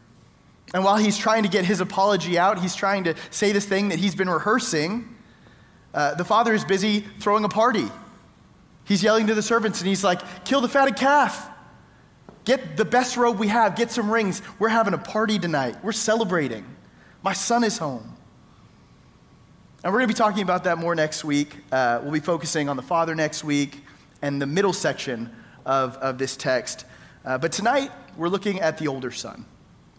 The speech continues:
See, while this party is getting going, Jesus switches to him. And his story is how the parable ends. So last week we looked at the first third, and next week we'll be looking at the middle third. But tonight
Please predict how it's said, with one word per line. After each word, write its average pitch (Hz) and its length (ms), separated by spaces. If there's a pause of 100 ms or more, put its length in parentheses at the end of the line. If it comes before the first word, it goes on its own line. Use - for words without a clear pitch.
(1080)
See, 214 160
while 185 160
this 185 160
party 214 580 (140)
is 147 160
getting 151 260
going, 208 500 (280)
Jesus 185 400
switches - 540
to 156 100
him. 160 300 (1600)
And 151 120
his 262 240
story 139 600 (340)
is 143 120
how 180 140
the 170 100
parable 180 440
ends. 120 600 (840)
So - 140
last 196 300
week 214 180
we 170 80
looked 160 220
at 139 40
the - 60
first - 380
third, 196 260
and 147 100
next 175 240
week 190 160
we'll 165 80
be 160 100
looking 160 280
at 147 80
the 143 60
middle 175 200
third. 175 280 (200)
But 147 120
tonight 208 340